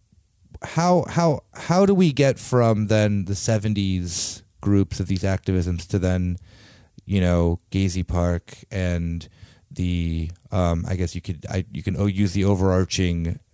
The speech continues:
analysis of Turkey's pride demonstrations and stuff like that, the anti-L G B T movements and stuff like that, that Erdogan's been taking on, that has led to a lot of people leaving the country.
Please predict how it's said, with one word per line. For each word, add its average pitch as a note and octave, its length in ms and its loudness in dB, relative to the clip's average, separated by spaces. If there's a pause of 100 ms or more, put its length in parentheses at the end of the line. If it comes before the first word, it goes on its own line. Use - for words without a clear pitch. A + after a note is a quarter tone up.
analysis F#2+ 680 -2
of E2+ 300 -4
Turkey's F2+ 380 -4
pride A#2+ 340 0
demonstrations G2 800 -2
and F2+ 100 -8
stuff F#2+ 120 -2
like F2+ 100 -2
that, - 100 -6
the F#2+ 160 -6
anti-L F2+ 380 -4
G F2 100 -6
B F2 140 -4
T C#3+ 240 -4
movements A#2 420 0
and G#2+ 80 -8
stuff G#2 240 -4
like G#2 160 -2
that, G2 240 -2
that G2+ 240 0 (460)
Erdogan's G#2 440 2
been G2 120 -2
taking G2 340 -2
on, F2+ 320 0 (320)
that G#2 140 2
has F#2+ 180 0
led A#2 300 2
to A2 160 4
a - 20 6
lot G#2 160 4
of F2 60 -2
people G2 260 -4
leaving F#2+ 240 0
the F#2+ 80 0
country. F#2 540 -2